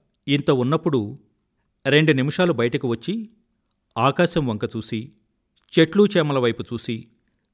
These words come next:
కాస్త మనసును తేలిక చేసుకుంటే, మీరు మళ్ళీ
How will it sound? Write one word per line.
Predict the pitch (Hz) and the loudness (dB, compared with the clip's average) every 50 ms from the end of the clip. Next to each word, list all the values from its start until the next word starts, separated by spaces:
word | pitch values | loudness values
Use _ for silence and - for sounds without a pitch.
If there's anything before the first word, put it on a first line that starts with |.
| _ _ _ _ | _ _ _ _
కాస్త | - 151 156 - - 165 | 0 0 0 2 0 -2
మనసును | 131 127 123 151 - - 180 165 | 0 0 0 -2 0 0 -2 0
తేలిక | - 135 131 147 143 - - | 0 0 0 0 0 -2 -2
చేసుకుంటే, | 147 123 - - 123 117 113 151 180 233 254 - _ _ _ _ _ _ _ _ _ _ _ _ _ _ _ - | -2 -4 -4 -6 -8 -6 -4 -4 -4 -4 -6 -8 _ _ _ _ _ _ _ _ _ _ _ _ _ _ _ -2
మీరు | 143 151 190 208 180 | 4 6 8 8 8
మళ్ళీ | 147 139 139 170 175 143 110 107 120 | 6 4 4 4 2 2 2 -2 -6